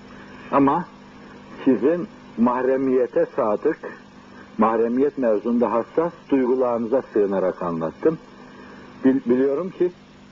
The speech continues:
elinizdeki meyve suları, boş kutularını dışarı çıkarken bir çöp kutusuna attığınız gibi bu düşünceleri de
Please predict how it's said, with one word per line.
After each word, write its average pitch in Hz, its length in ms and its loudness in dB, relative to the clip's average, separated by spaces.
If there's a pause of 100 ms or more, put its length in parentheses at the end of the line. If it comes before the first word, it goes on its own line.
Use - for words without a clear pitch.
(460)
elinizdeki 139 840 2
meyve 135 340 4
suları, 123 540 0
boş 143 160 0
kutularını 120 640 0
dışarı 123 320 2
çıkarken 139 600 -2 (680)
bir 330 80 4
çöp - 320 -2
kutusuna 135 420 0
attığınız 120 480 0
gibi 131 260 0 (180)
bu 135 140 0
düşünceleri 120 760 2
de 151 140 -2